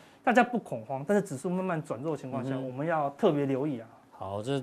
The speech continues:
Speaker 2: 大家要特别留意阿哥提到这个指标。
Speaker 1: 对。
Speaker 2: 有一个指标很久没看到，skew。
Speaker 1: 啊，skew。
Speaker 2: 好，
Speaker 1: 前阵子，
Speaker 2: 有机-
Speaker 1: 下次我们来分享一下。
Speaker 2: 对，有机会你的铁粉说，“阿哥很久没讲skew了。”
Speaker 1: 好，我们下次就来讲。
Speaker 2: 下次帮他追踪一下。
Speaker 1: skew也是有个讯-，讯号啦，哦，对不对？
Speaker 2: 好。
Speaker 1: 所以等一下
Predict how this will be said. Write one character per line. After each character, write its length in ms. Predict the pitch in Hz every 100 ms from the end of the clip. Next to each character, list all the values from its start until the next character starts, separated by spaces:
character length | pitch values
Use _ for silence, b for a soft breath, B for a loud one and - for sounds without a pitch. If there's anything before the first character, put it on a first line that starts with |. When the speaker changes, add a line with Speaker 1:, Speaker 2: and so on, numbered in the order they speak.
| - -
Speaker 2:
大 140 | 156
家 100 | 151
要 140 | 156
特 160 | 147 165
别 220 | 131 127
留 180 | 120 131
意 80 | 143
阿 160 | 151
哥 100 | 143
提 160 | 147 131
到 140 | 135
这 160 | 127 131
个 80 | 120
指 180 | - 90
标。 180 | 110 101
Speaker 1:
对。 340 | 190 165 120 - -
Speaker 2:
有 80 | 151
一 40 |
个 60 | 254
指 140 | 170
标 120 | 196 214
很 100 | 185
久 100 | 143
没 120 | 127
看 140 | 151
到 100 | 131
，skew。 520 | 113 - - 262 185 101 - -
Speaker 1:
啊 100 | 165
，skew。 380 | - 185 247 131 - -
Speaker 2:
好， 200 | - 160
Speaker 1:
前 120 | 151 220
阵 120 | 240
子， 80 | 180 175
Speaker 2:
有 60 |
机- 0 | 170
Speaker 1:
下 120 | 233
次 80 | 214
我 40 |
们 80 | 180
来 100 | 165
分 120 | 165
享 80 | 190
一 60 | 170
下。 20 |
Speaker 2:
对， 80 | 147
有 40 |
机 100 | 175
会 260 | 214 190 165 - - -
你 140 | 151 151
的 80 |
铁 200 | 156 165
粉 140 | 160 143
说 80 | 156 160
，“阿 80 | 151
哥 200 | 180 170
很 140 | 131 160
久 80 | 143
没 100 | 135
讲 120 | 120
skew 380 | - - 127 98
了。” 60 | -
Speaker 1:
好， 120 | 139
我 40 | 139
们 80 | 147
下 140 | 175
次 100 | 165
就 80 | 165
来 60 |
讲。 100 | 151
Speaker 2:
下 80 | 151
次 40 | 143
帮 160 | 143
他 120 | 143 139
追 200 | 233 175
踪 100 | 185
一 20 |
下。 0 |
Speaker 1:
skew 0 |
也 0 |
是 20 | 165
有 0 |
个 80 |
讯-， 240 | - 175 165
讯 220 | 214 185
号 180 | 180 139
啦， 140 | 110
哦， 140 | 135 123
对 80 | 160
不 60 |
对？ 60 | 165
Speaker 2:
好。 220 | 143 180 -
Speaker 1:
所 100 | -
以 40 | 240
等 100 | 202
一 40 |
下 140 | 233